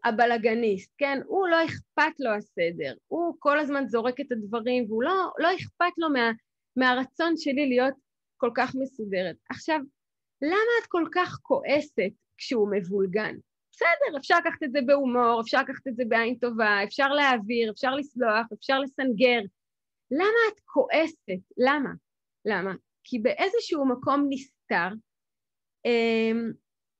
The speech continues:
גם בך יש איזה מקום לא מסודר בנפש. את, את נאחזת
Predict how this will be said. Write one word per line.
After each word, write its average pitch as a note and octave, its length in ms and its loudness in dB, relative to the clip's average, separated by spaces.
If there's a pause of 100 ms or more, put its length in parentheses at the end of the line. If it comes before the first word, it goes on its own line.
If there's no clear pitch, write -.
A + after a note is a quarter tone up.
(120)
גם C4 200 2
בך F#4 220 2
יש G4 140 -4
איזה A#3+ 240 -4
מקום A#3 280 -2
לא A3+ 180 2
מסודר G3+ 580 -6 (560)
בנפש. G3+ 720 -6 (480)
את, A3+ 60 -8 (300)
את B3 120 -4
נאחזת A#3 720 0